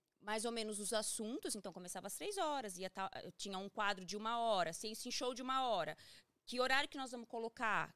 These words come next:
Que, que deixa a gente vai deixar aqui pra depois chamar o break e continuar interessante pras pessoas não irem embora e não zapear? E no intervalo do jogo ter alguma coisa que fique lá chamando atenção. É,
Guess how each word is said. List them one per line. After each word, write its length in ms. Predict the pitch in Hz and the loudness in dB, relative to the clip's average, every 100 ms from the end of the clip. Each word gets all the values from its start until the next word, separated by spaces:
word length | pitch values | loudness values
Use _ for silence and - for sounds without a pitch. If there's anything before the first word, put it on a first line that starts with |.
| - | -6
Que, 140 | 214 | -6
que 200 | - 254 | -6 -6
deixa 280 | 226 277 294 | 0 0 0
a 20 | |
gente 180 | 269 254 | -2 -4
vai 140 | 240 | -4
deixar 300 | 226 233 240 | -4 -2 0
aqui 240 | 220 - 240 | -2 -4 -4
pra 180 | 262 | -2
depois 300 | 254 254 247 | -2 -2 -2
chamar 240 | 240 233 220 | -2 -2 -4
o 20 | |
break 400 | 202 220 240 - - | 0 -2 -2 -8 -8
e 180 | 240 226 | -8 -8
continuar 560 | - 254 - 240 226 247 | -8 -2 -2 0 0 0
interessante 960 | 285 330 240 233 - 220 233 269 294 - - - | 0 -4 -2 -2 -2 -2 -4 -4 -6 -10 -16 -4
pras 140 | 233 | -2
pessoas 340 | - 226 233 233 | -2 -2 0 0
não 220 | 233 240 | -2 -2
irem 180 | 233 233 | -2 -4
embora 500 | 226 214 208 180 170 | 2 6 8 6 4
e 60 | 180 | 0
não 140 | 202 | -2
zapear? 560 | 214 202 214 208 175 - - - | -4 -6 -2 0 0 -2 -10 -8
E 160 | - 233 | -4 -2
no 120 | 196 | -4
intervalo 380 | 202 185 170 170 | -6 -6 -6 -6
do 100 | 202 | -6
jogo 300 | 240 254 415 - | -6 -4 -4 -2
ter 80 | 185 | -2
alguma 320 | 185 196 214 | -2 -2 -6
coisa 420 | - 202 208 226 - - _ | -6 -4 -4 -8 -12 -20 _
que 100 | 269 | -12
fique 340 | - 254 - | -6 -6 -4
lá 320 | 262 220 220 - | 0 2 0 -2
chamando 400 | - 285 254 247 | -2 0 -2 -2
atenção. 600 | 262 294 - 247 180 147 _ _ _ _ - _ - | -4 -2 0 0 0 -2 _ _ _ _ -20 _ -6
É, 500 | 175 170 165 156 | -2 0 0 -4